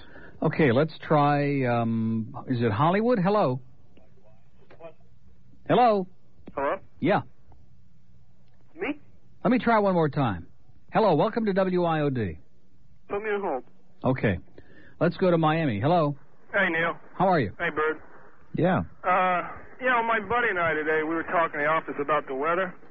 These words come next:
Speaker 2: and, uh, we got some May flowers if we could get some April showers.
Speaker 1: Yeah.
Speaker 2: That would be worth it, man. Worth it,
Speaker 1: Okay,
Speaker 2: wouldn't
Speaker 1: Al,
Speaker 2: it?
Speaker 1: nice talking to you.
Speaker 2: <laughs>
Speaker 1: Haven't heard from Al Jolson in a long time, you know what?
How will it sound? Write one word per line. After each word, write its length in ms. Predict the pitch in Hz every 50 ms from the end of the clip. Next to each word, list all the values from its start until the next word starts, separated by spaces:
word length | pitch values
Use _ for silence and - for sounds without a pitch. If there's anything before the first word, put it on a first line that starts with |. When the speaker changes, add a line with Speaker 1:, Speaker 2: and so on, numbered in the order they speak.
| - - - - - - - - - - -
Speaker 2:
and, 260 | 156 151 151 151 151
uh, 280 | 151 151 147 143 143 143 139 - - -
we 100 | 180 226
got 160 | 247 277 269 240 -
some 100 | - 165 170
May 160 | 180 185 175 - -
flowers 420 | 170 175 185 190 190 185 160 139 139
if 140 | 139 -
we 80 | 156 156
could 180 | 147 - 143 139
get 140 | 151 156 147 -
some 120 | 143 143
April 280 | 160 156 156 156 151 135 127 -
showers. 380 | - 151 151 - 147 139 131 131 - - -
Speaker 1:
Yeah. 580 | 160 233 269 - 165 156 135 110 269 - 170 180 - -
Speaker 2:
That 180 | 240 254 247 -
would 100 | - 214
be 60 | 214
worth 360 | 208 220 - - 214 240 226
it, 60 | 208 139
man. 200 | 156 156 170 170
Worth 160 | 175 208 226
it, 40 | 220 226
Speaker 1:
Okay, 100 | - 247 233
Speaker 2:
wouldn't 120 | 214 202 190
Speaker 1:
Al, 100 | 190 196
Speaker 2:
it? 20 |
Speaker 1:
nice 260 | 190 196 208 208 - -
talking 260 | - 240 247 233 220
to 40 | 185
you. 60 | 156
Speaker 2:
<laughs> 240 | 320 320 269 - -
Speaker 1:
Haven't 200 | 254 294 269 226
heard 140 | 190 214 180
from 120 | 233 226
Al 180 | 196 180 185 170
Jolson 320 | 147 180 196 196 180 -
in 80 | 170 151
a 80 | 151
long 400 | 151 151 156 165 170 180 180 165
time, 320 | - 175 175 170 143 123 123
you 100 | - -
know 80 | -
what? 240 | 147 - 277 254 -